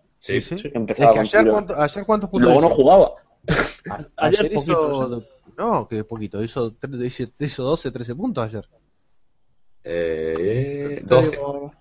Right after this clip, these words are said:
Speaker 4: doce.
Speaker 2: Ayer hizo doce.
Speaker 1: Cinco de nueve en tiros de campo. En
Speaker 3: Pero era
Speaker 1: catorce
Speaker 3: eso.
Speaker 1: minutos.
Speaker 3: Empezaba fuerte y luego, eh, ya desde el descanso no salía o jugaba nada, tres, cuatro minutos.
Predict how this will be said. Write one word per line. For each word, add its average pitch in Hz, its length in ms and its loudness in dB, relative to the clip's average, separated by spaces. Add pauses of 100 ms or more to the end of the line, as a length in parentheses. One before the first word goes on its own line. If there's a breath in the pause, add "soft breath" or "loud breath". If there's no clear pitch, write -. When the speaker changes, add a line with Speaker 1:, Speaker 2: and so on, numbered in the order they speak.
(160)
Speaker 4:
doce. 151 240 -8
Speaker 2:
Ayer 131 320 -2
hizo 156 160 -4
doce. 180 280 -2
Speaker 1:
Cinco 143 320 2
de 139 100 8
nueve 135 240 6
en 120 100 2
tiros 117 240 2
de 107 100 -2
campo. 90 260 -2 (960)
En 110 140 0
Speaker 3:
Pero 113 140 6
era 143 200 8
Speaker 1:
catorce 127 200 -6
Speaker 3:
eso. 127 60 -8
Speaker 1:
minutos. - 600 -14
Speaker 3:
Empezaba 131 560 4
fuerte 160 420 2
y 165 60 2
luego, 151 720 4 (340)
eh, 98 100 -12 (340)
ya 131 220 6
desde 117 360 0
el 113 120 0
descanso 127 400 0
no 123 100 -4
salía 156 460 2
o 123 100 6
jugaba 120 400 6
nada, 117 500 0
tres, 120 180 -8
cuatro 127 220 -4
minutos. 95 380 -12